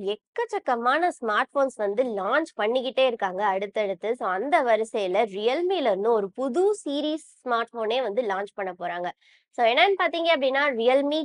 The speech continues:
பி ஒன் சீரிஸ். So, இந்த பி ஒன் சீரிஸ்ல வந்து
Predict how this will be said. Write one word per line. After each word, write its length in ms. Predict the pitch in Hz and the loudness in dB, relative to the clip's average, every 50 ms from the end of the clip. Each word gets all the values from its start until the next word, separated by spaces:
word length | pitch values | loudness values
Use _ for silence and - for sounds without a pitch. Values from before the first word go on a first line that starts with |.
| 277 - _ | -4 -8 _
பி 120 | 294 311 349 349 269 262 | -2 0 0 2 2 2
ஒன் 120 | 254 254 247 - - | 2 2 -2 -4 -6
சீரிஸ். 340 | 208 196 185 185 180 175 - _ _ _ _ _ - | -6 -4 -4 -4 -6 -6 -10 _ _ _ _ _ -4
So, 40 | 247 247 - - 277 349 | -2 -2 -2 -2 -2 0
இந்த 200 | 381 415 415 480 466 466 453 - _ - | 0 2 2 2 2 0 0 -4 _ -2
பி 100 | 320 330 339 349 339 349 | 0 0 2 2 2 2
ஒன் 100 | 349 339 - | 2 0 -2
சீரிஸ்ல 440 | 294 277 247 262 262 240 - 226 202 196 | -4 -4 -4 -4 -6 -4 -4 -2 -2 -2
வந்து 200 | 190 202 208 277 | 0 0 0 0